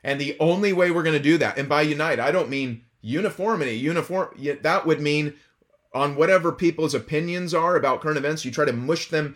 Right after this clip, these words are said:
and make them exactly the same. That's not gonna happen. Our unity won't come there.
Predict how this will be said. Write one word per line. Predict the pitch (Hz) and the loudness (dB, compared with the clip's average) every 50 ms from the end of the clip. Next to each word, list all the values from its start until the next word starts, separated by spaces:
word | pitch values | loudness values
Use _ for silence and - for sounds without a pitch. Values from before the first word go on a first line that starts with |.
| - - - | -14 -18 -12
and | - 127 127 | -10 -8 -4
make | 135 143 147 - | -2 -4 -4 -2
them | - 156 147 | -4 -4 -2
exactly | 139 120 113 127 135 131 131 131 - 135 127 | -2 -4 -4 -4 -4 -4 -4 -6 -6 -6 -4
the | 117 | -4
same. | 113 - 147 120 110 | -4 -4 -4 -4 -4
That's | 127 160 180 - 185 | -4 -4 -4 -2 -2
not | 175 151 135 | -4 -4 -2
gonna | 156 143 131 | -2 -4 -2
happen. | 131 139 131 120 - 101 87 - _ _ _ _ _ _ - | -2 -2 -4 -4 -6 -10 -14 -14 _ _ _ _ _ _ -4
Our | 131 139 139 | -2 0 0
unity | 127 131 151 165 180 185 165 165 156 | 0 -2 -4 -2 -2 0 0 0 0
won't | 147 156 151 147 147 - | 2 0 -2 -2 -4 -4
come | 156 147 139 127 110 | -4 -4 -2 -2 -4
there. | 104 95 87 - | -6 -6 -8 -12